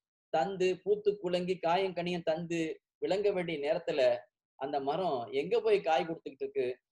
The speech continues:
எங்க போய் கனியை கொடுத்துருக்குன்னா, எங்கேயோ இன்னொருத்தர போய் வளைஞ்சு கனியும் காயும் கொடுத்துக்கிட்டு இருக்குன்னா, இது எவ்வளவு பெரிய இழப்பு நமக்கு. இப்ப இதுக்கு பேர் என்ன சொல்லுவாங்க? முடத்துங்கன்னு சொல்லுவாங்க தமிழ்ல.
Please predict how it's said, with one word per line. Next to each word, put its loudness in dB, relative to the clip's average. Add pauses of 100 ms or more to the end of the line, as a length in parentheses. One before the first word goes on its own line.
(100)
எங்க 0
போய் 4
கனியை 2
கொடுத்துருக்குன்னா, -8
எங்கேயோ 2
இன்னொருத்தர 2
போய் 2
வளைஞ்சு -2
கனியும் -4
காயும் -2
கொடுத்துக்கிட்டு -14
இருக்குன்னா, -2 (920)
இது -4
எவ்வளவு 2
பெரிய 4
இழப்பு 2
நமக்கு. -2 (720)
இப்ப -10
இதுக்கு -6
பேர் 6
என்ன 0
சொல்லுவாங்க? 0
முடத்துங்கன்னு -2
சொல்லுவாங்க -4 (100)
தமிழ்ல. -4